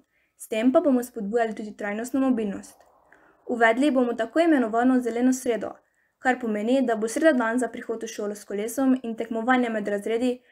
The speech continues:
saj bomo prešteli, kateri razred bo imel v novi kolesarnici največ koles. Šola pa si bo tudi v prihodnje prizadevala za dobro sodelovanje s policijsko postajo Ormož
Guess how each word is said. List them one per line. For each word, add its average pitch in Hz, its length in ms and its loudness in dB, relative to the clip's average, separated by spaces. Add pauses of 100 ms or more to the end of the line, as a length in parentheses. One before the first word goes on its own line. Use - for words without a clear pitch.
(220)
saj 269 280 2
bomo 339 160 4
prešteli, 269 480 0
kateri 262 320 2
razred 233 320 -2
bo 226 140 -8
imel 220 260 -4
v 214 140 -6
novi 277 180 0
kolesarnici 254 680 0
največ 208 420 -6
koles. 214 320 -4 (720)
Šola 247 680 0
pa 240 120 -4
si 233 140 -6
bo 247 100 -4
tudi 311 160 8
v 339 160 6
prihodnje 269 400 2
prizadevala 240 720 0
za 220 80 -2
dobro 294 240 2
sodelovanje 233 600 -4
s - 100 -16
policijsko 240 480 -2
postajo 208 460 -2
Ormož 226 420 -2